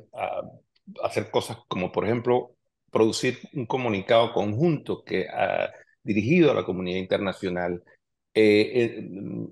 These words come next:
a, a los actores de izquierda, a los, a estos gobiernos que están en América Latina y que de alguna manera han favorecido a, a Maduro, pero que tienen que tomar cierta distancia de lo que él representa,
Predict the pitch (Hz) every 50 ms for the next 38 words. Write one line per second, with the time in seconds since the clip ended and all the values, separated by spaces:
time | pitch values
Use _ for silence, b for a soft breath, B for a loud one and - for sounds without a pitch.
0 | - - 110 107 98 92 - - - 95 98 101 101 90 107 101 - - _ 135
1 | 127 127 123 127 117 120 107 95 - _ - - 147 143 135 120 120 113 107 101
2 | 95 92 95 - 95 104 - - - 120 104 113 110 101 110 113 113 113 113 123
3 | 113 - 110 - - 110 107 110 113 113 107 104 101 104 110 113 113 - 95 92
4 | - - - 131 139 120 107 101 95 92 - - 92 87 90 98 104 110 113 113
5 | 110 107 104 101 113 110 107 107 - - - 95 95 92 92 - 113 110 101 101
6 | 95 90 - - - 110 110 110 110 104 - - - - 90 82 80 - - -
7 | _ - - - - - 90 95 117 165 202 170 120 98 - 98 95 90 92 98
8 | - - _ 127 120 117 131 139 - - 123 113 - 104 104 104 113 - - -
9 | - 147 123 120 120 - 131 120 113 - - _ _ - 127 151 156 135 113 -
10 | - 110 98 80 87 90 95 90 - - 98 101 98 110 113 - 98 95 - -
11 | 113 107 101 92 - 127 120 - _